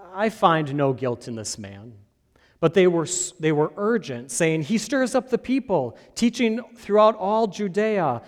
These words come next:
and Galilee, even to this place." When Pilate heard this,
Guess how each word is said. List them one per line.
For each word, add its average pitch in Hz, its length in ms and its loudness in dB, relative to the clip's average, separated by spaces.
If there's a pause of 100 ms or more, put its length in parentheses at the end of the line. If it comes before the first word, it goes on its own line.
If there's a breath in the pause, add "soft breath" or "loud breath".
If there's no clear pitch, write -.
(120)
and 170 180 -2
Galilee, 190 520 2
even 214 360 -4
to 220 140 0
this 240 200 4
place." 104 640 -8 (760)
When 127 180 -8
Pilate 120 380 -2
heard 185 300 -2
this, 120 400 -10